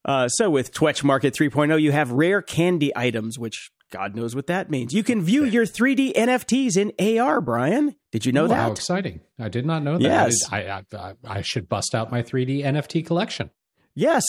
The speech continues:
Speaker 1: and, and your A R glasses that you have lying around. A new feature is a beautiful redesign and a
Speaker 2: Oh.
Speaker 1: new model viewer.
Speaker 2: Now, hold on a second. Just,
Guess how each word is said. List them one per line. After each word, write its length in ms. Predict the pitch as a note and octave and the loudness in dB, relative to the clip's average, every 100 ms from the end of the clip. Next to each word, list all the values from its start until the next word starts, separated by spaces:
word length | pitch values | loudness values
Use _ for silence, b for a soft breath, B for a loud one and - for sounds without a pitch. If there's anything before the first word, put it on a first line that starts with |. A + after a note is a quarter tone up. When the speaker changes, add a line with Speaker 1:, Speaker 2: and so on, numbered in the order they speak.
| - | 2
Speaker 1:
and, 300 | D#3+ D#3+ D#3+ | 2 4 2
and 300 | F3+ G3 F3 | 2 2 2
your 160 | F3 G3 | 2 4
A 180 | G#3 | 4
R 220 | G3+ B3 A#3+ | 4 2 2
glasses 640 | C#3 A2+ A#2 G2+ G#2+ - | 2 2 -2 -4 -6 -4
that 120 | C3 | -2
you 120 | C#3+ C3 | 0 2
have 240 | C3 B2 | 2 0
lying 420 | B2 A#2+ C#3+ D3+ | 0 0 0 0
around. 600 | E3+ G3+ A#3+ D3+ A2+ F#2+ C#3 B B B _ _ _ | 0 0 0 0 -2 -6 -10 B B B _ _ _
A 100 | - | -6
new 140 | C#3+ D3 | -4 -2
feature 320 | - - G3+ | -2 0 2
is 120 | E3 | 2
a 60 | E3 | 2
beautiful 460 | D#3+ D4 D#4 D#4+ D#4 | 2 0 2 2 2
redesign 880 | E4+ F4+ D#4+ F#3+ D3+ A#2+ A2 A2 - _ _ | 2 2 2 2 2 0 -4 -6 -10 _ _
and 180 | D3 C#3 | 0 2
a 80 | |
Speaker 2:
Oh. 40 | B2 | 2
Speaker 1:
new 380 | C3+ A#3 D4 C#4 | 2 2 2 2
model 520 | E3+ F3+ G3+ G3+ F#3+ | 2 2 2 0 0
viewer. 600 | C3 C3 D3 A#2+ F2 G#2 | 0 0 0 0 -4 -4
Speaker 2:
Now, 180 | F#3 F3+ | -2 0
hold 240 | E3+ G3+ | 2 2
on 160 | B3+ D3 | 4 2
a 60 | A#2+ | 2
second. 320 | C3 G#2+ A2+ | 0 0 0
Just, 280 | F#3 A#3 | -2 -2